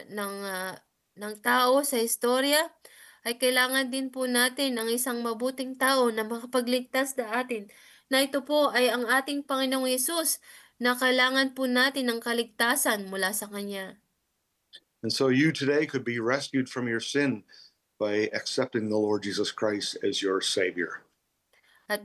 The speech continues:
Speaker 1: sa araw na pong ito, kayo po ay tayo, kayo po ay maililigtas o maliligtas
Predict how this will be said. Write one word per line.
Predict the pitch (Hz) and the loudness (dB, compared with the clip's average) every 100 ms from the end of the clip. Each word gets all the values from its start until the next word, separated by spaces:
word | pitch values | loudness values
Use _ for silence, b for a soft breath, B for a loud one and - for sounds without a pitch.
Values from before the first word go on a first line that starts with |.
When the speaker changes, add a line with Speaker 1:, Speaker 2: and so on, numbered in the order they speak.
| 208 | -6
Speaker 1:
sa | 226 196 220 | -2 2 2
araw | 233 | 2
na | 226 226 220 | 0 -2 -2
pong | 247 | -4
ito, | 214 226 254 285 311 | -2 0 2 4 2
kayo | - 233 247 | 0 0 0
po | - 285 269 - _ _ - | 2 2 2 -2 _ _ -2
ay | 220 220 | -2 0
tayo, | 220 208 208 233 - | 0 0 2 0 -2
kayo | 233 220 | -2 0
po | 226 247 | 2 2
ay | 208 | 2
maililigtas | 247 220 226 240 247 247 - 277 262 - | 0 -2 0 0 0 -2 0 0 2 -2
o | 233 226 | -4 -2
maliligtas | 226 247 269 277 269 247 247 | 0 2 2 0 0 0 0